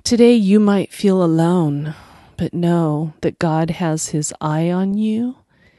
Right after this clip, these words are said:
and he wants you to know that you aren't alone. He knows where you are. He knows where the survivors are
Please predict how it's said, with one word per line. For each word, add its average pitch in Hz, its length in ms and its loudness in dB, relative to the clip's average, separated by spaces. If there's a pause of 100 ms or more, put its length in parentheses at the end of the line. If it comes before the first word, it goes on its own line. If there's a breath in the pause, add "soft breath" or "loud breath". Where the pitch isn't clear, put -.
(460)
and 190 140 -2
he 247 160 2
wants 277 540 0
you 240 160 0
to - 180 -6
know 233 440 0
that 196 200 -2
you 156 260 2
aren't 143 320 -2
alone. 123 760 -8 (920 loud breath)
He 277 220 2
knows 226 560 4
where 160 220 2
you 139 360 0
are. 143 560 -6 (600)
He 156 240 -4
knows 135 460 -4
where 143 240 -2
the 180 140 -2
survivors 233 920 -2
are 131 300 -8